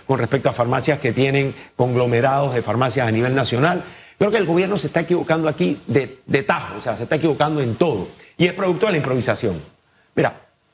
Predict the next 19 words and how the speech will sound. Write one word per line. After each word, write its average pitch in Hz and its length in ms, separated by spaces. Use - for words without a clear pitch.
a-, - 160
el, 147 340
el 143 140
presidente 180 440
de 151 40
Costa 156 260
Rica 147 280
tomó 139 180
una 165 200
decisión 147 420
de 135 100
liberización, 123 680
de 120 200
liberar 127 320
los 147 140
mercados. 107 560
Pero 202 240
esa 214 200
decisión 160 480